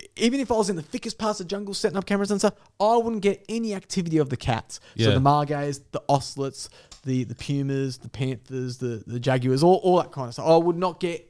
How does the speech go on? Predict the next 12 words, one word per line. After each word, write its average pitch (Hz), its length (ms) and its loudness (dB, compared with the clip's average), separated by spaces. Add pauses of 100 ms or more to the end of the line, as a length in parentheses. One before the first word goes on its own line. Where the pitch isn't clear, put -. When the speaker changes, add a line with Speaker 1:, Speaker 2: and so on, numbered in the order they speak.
Speaker 1:
any 226 260 -6
kind 202 160 -2
of 156 80 -6
activity 143 480 -12 (480)
unless 156 960 0 (420)
it 156 160 -2
was 151 140 -2
on 147 220 2
the 131 80 0
path. - 600 -4 (480)
Cats - 420 2 (300)
love 131 400 4